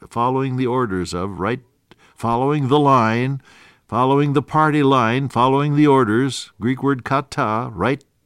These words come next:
across the line, uh, according to the prince of the power of the air, uh, Satan. Dear friend, listen.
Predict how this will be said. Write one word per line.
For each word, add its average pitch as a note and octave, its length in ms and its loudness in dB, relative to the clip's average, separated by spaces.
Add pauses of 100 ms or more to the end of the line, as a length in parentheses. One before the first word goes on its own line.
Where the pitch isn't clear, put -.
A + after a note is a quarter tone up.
across C3 560 -4
the D3+ 160 -2
line, A2 420 -2 (1120)
uh, F#2+ 240 -8
according A#2 500 -6
to G2+ 120 -8
the F#2 140 -4
prince - 600 -8 (280)
of D#2 140 -18
the E2+ 80 -12
power E2+ 560 -8 (340)
of D2+ 140 -16
the E2 180 -6
air, D#2 480 -8 (640)
uh, F#2+ 280 -8
Satan. A2 540 -12 (1900)
Dear A2 180 -6
friend, G#2+ 340 -6
listen. D#2+ 380 -8